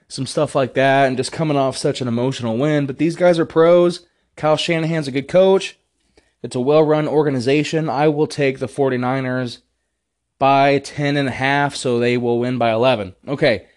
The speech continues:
next up, L A Rams travel to the Dallas Cowboys.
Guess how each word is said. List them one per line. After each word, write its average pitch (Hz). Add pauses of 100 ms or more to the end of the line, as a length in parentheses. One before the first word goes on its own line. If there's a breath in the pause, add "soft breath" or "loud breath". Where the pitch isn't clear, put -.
(120 soft breath)
next 160
up, 170
L 165
A 165
Rams 147
travel 147
to 165
the 135
Dallas 139
Cowboys. 147